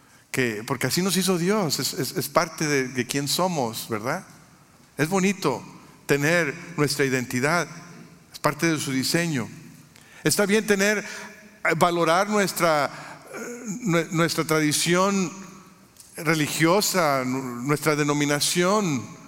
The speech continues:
nuestra familia de origen, ¿está bien valorarlo? Sí, está bien valorarlo,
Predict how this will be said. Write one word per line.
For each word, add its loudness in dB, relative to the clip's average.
nuestra 2
familia 2
de 2
origen, 2
¿está 0
bien 0
valorarlo? 2
Sí, 0
está 2
bien 0
valorarlo, 2